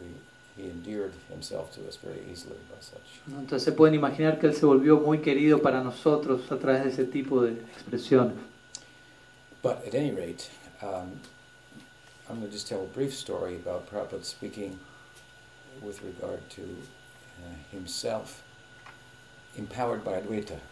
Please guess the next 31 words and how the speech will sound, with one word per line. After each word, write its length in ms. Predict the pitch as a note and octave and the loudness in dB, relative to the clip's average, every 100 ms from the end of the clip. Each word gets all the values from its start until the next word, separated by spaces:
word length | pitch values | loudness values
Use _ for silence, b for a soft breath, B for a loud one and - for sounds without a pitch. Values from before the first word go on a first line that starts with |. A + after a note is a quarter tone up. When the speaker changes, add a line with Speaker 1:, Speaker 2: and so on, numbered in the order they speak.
| - | -10
Speaker 2:
¿No? 160 | D#3 A2 - | -6 -6 8
Pero 200 | D#3+ F#3 | 10 12
en 40 | F3+ | 12
relación 380 | D#3 C#3 F3+ | 10 8 8
a 40 | E3 | 8
lo 80 | D3 | 8
que 60 | |
estaba 180 | B2+ E3 | 10 10
veniendo 460 | D3+ D3 D#3+ D#3 C#3+ | 10 8 8 10 8
diciendo 320 | C3 F3 D#3 | 8 8 8
hace 120 | - | 8
un 80 | D#3 | 8
rato, 280 | E3+ F#3 D3+ | 8 10 10
lo 80 | C3 | 10
que 80 | C3+ | 12
voy 140 | C#3 | 12
a 40 | C#3+ | 10
mencionarles 480 | C#3 D3+ D3 C#3+ | 4 4 4 6
ahora 140 | D#3 D#3 | 10 10
es 80 | D3+ | 10
una 140 | C#3 | 2
breve 240 | C3 D3 D#3 | 8 12 12
historia 440 | D#3 D#3+ D#3 D#3+ | 12 12 12 8
que 100 | C3+ | 2
Prabhupada 460 | B2 D3+ E3 E3 D3 | 2 8 10 10 6
mismo 240 | D3 D3 C#3+ | 2 0 0
mencionó, 500 | C3+ C3 B2 C3+ D#3+ | 0 0 2 2 2
hablando 280 | D3 C3+ C3+ | 2 8 8
de 60 | |
sí 140 | C3 - | 8 4
mismo 460 | C#3 C#3+ E3+ F#3 | -2 0 2 2